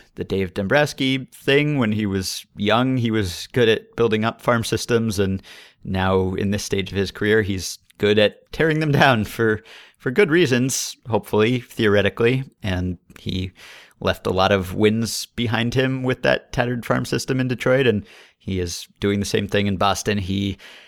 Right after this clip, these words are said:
has traded half of the Red Sox top ten prospects since he took over, which was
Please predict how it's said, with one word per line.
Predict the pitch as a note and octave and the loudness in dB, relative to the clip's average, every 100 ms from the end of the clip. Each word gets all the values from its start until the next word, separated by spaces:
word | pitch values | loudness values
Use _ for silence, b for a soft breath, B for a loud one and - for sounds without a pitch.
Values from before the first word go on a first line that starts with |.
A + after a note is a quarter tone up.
| B B | B B
has | - - | -2 0
traded | - D3 D3 C#3+ C3 | 2 2 6 4 2
half | A2 B2+ C#3 - | 0 2 2 2
of | C#3 C3 | 0 0
the | C3+ C3+ | 0 2
Red | B2+ B2+ | 2 0
Sox | - C3 B2+ - - - - - | 2 0 0 -4 -8 -8 -14 -12
top | - - - | -4 -4 -2
ten | B2+ A#2 A#2+ | -2 -2 -2
prospects | - B2 - B2+ B2+ - - - | 0 0 0 0 0 -4 -14 -12
since | - A2 | -8 -6
he | - A2 | -4 -6
took | - A2 | -4 -2
over, | A2 G#2+ B2 | 0 2 0
which | A#2 G2+ - | 0 -8 -6
was | G2 F2 | -6 -6